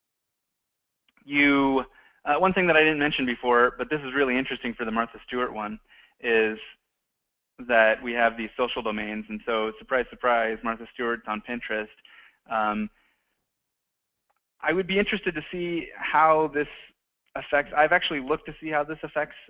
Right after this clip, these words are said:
um, um, the serps, and I can't find an exact pattern yet. Um, I've actually looked to see what social in the serp actually does, uh, to, to, but, um,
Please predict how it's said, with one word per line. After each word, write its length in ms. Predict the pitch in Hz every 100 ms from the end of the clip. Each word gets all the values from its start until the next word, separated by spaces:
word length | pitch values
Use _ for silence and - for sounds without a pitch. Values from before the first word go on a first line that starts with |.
| -
um, 580 | 143 143 143 143 139 - _ _ -
um, 580 | 147 143 143 139 139 135 _ _ _ - - _ _ _ _ _
the 100 | 156 -
serps, 260 | 175 180 -
and 100 | 127
I 60 | 123 -
can't 200 | 156 156
find 240 | 151 156 147
an 120 | 135
exact 420 | 127 135 135 -
pattern 440 | - 120 135 160 175
yet. 240 | 202 - - - _ _ _ _ _
Um, 680 | 127 127 127 123 123 120 120 - _
I've 120 | 123
actually 280 | 127 - 127
looked 240 | 117 123 131
to 60 | -
see 280 | 127 127 123
what 260 | 113 120 - -
social 360 | 120 117 127
in 100 | 120
the 200 | 117 -
serp 120 | 120 120 -
actually 360 | 113 - 117
does, 340 | 113 113 120 143 - _ _ _ _ -
uh, 340 | 113 110 107
to, 200 | 107 110 104 _ _ _
to, 420 | 113 107 104 104 - - -
but, 340 | 110 110 - _ _ _ _ _ _ _ _ _ _
um, 400 | 65 - 64 65